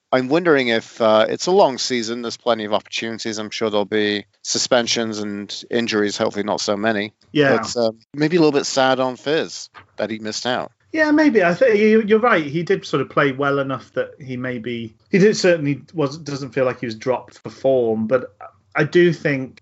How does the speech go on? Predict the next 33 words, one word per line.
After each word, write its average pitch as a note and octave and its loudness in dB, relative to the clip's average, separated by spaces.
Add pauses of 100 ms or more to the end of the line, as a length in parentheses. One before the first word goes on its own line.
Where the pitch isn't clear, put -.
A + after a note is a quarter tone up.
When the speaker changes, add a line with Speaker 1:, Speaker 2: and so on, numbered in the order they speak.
(100)
Speaker 2:
Izzy B2 -4
Brown A#2+ 0
look, A#2+ -4
did C3 2 (200)
more A#2+ 2 (220)
in, B2 -6 (140)
in B2 0
the B2 -2
midfield A#2 0 (160)
in C3+ 0
the A#2 -2
brief A#2 0
time A#2+ 0
that A#2 -4
he A#2 -2
was A2+ -4
moved, A#2+ -2
uh, A#2+ -4 (180)
you D3 4
know, A#2+ 4
moved A#2 2
away A#2+ 4
from A2+ -4
being A2+ 0
up A#2 -6
top. - -2 (240)
Uh, A2 4
Speaker 1:
Mm. D3+ -4
Speaker 2:
I C3 -6
think - -20
he A#2 -20
did A#2 -2
more, A#2 2